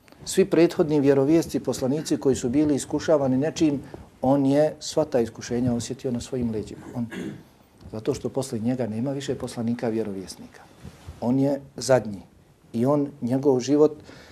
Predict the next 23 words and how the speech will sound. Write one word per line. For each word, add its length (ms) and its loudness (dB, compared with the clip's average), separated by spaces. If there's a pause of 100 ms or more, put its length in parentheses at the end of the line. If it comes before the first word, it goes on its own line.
(600)
njegovo 300 6
praktikovanje 680 0
vjere, 340 0
njegovo 320 2
pojašnjenje 500 -2
vjere 260 0
ostaje 440 -6
do 140 -8
sudnjega 500 -8
dana 340 -8 (720)
kao 180 -8
primjer, 440 -6
kao 140 -12
uzor 400 -8
onima 340 -8
koji 280 -2 (380)
dolazi. 380 -4 (920)
Zato, 340 0
dakle, 360 -2
mi 200 0
bismo 300 -8
trebali 560 -4
izučavati 720 -10